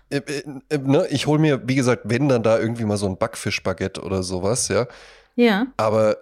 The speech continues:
Speaker 1: also, das ist gut besucht und innen drin und das, da sind viele Leute und sowas. Und du merkst auch, die sind jetzt nicht nur so, „Ja, weiß ich auch nicht, was wir jetzt hier in Wiesbaden machen sollen“ oder sowas, sondern die gehen da gezielt hin.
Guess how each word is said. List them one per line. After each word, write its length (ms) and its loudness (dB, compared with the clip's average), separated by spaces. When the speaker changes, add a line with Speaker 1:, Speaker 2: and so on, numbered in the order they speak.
Speaker 1:
also, 180 -2
das 200 -4
ist 240 -6
gut 360 0
besucht 680 -2
und 220 -2
innen 340 0
drin 340 -2
und 220 -4
das, 300 -2
da 180 -4
sind 240 -8
viele 480 -2
Leute 520 0
und 200 -4
sowas. 340 -2
Und 140 -6
du 60 -2
merkst 360 0
auch, 140 0
die 140 -4
sind 180 -2
jetzt 180 -4
nicht 200 -2
nur 100 2
so, 300 0
„Ja, 280 0
weiß 180 0
ich 140 -2
auch 100 2
nicht, 180 0
was 160 0
wir 100 2
jetzt 180 0
hier 100 0
in 140 -2
Wiesbaden 480 0
machen 260 -2
sollen“ 240 0
oder 140 -2
sowas, 260 -2
sondern 200 -4
die 120 -6
gehen 220 -2
da 80 2
gezielt 500 -4
hin. 220 -8